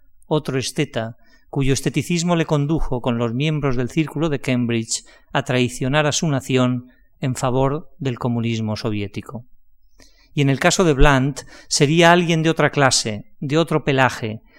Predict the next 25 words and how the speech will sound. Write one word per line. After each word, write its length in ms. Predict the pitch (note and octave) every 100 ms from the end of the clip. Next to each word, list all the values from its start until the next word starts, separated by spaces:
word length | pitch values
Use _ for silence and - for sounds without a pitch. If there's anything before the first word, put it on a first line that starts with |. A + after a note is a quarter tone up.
| - -
incapaz 600 | C#3 B2+ C#3+ F3+ F#3 E3+
de 120 | E3+
comprender 560 | E3 D3+ D3+ C#3 C3+
esa 180 | B2 C#3
figura 400 | - B2+ D#3 C#3
protegida 540 | B2+ A#2+ B2 F#3 D#3+ -
por 140 | E3
la 120 | B2+
reina, 500 | A2 A#2+ A2+ A2+ A2+ - _ _ -
quien 200 | C#3+ C3+
desvelaría 580 | C3 B2+ B2+ C3 E3
su 160 | D#3 C#3
traición, 760 | - B2+ C#3+ - C3+ A2+ G#2+ - - - -
o 100 | C3
sea, 360 | - D3+ B2
su 160 | A2 A#2
esteticismo, 880 | - E3 D#3 B2 C3 A2 A2 A2 - - - -
condenándolo 800 | C#3 C3 B2+ D3 D#3+ E3 E3 D#3
por 160 | C3+ -
su 180 | C#3+
ya 160 | B2+ B2
viejo 580 | B2 D#3+ - - E3 -
y 60 | D3+
obsoleto 640 | B2+ - A#2+ B2 A#2+ A#2+
pecado. 520 | A#2+ - G2 F2+ F#2